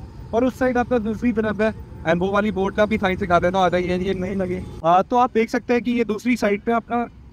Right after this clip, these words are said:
बहादुरगढ़, पानीपत, चंडीगढ़ तक की कनेक्टिविटी, आपका connectivity दे रहा है ये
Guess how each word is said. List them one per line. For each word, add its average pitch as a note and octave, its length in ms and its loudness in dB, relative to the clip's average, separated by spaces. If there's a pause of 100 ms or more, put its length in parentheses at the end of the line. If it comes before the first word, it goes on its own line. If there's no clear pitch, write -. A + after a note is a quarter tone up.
(260)
बहादुरगढ़, G3+ 480 0 (140)
पानीपत, F#3+ 480 -2 (180)
चंडीगढ़ G3+ 440 2 (200)
तक G#3 140 0
की G#3+ 120 -4
कनेक्टिविटी, F3 560 2
आपका C#3 240 0
connectivity F3 600 0
दे E3 140 2
रहा E3 120 2
है E3+ 120 2
ये F3+ 220 0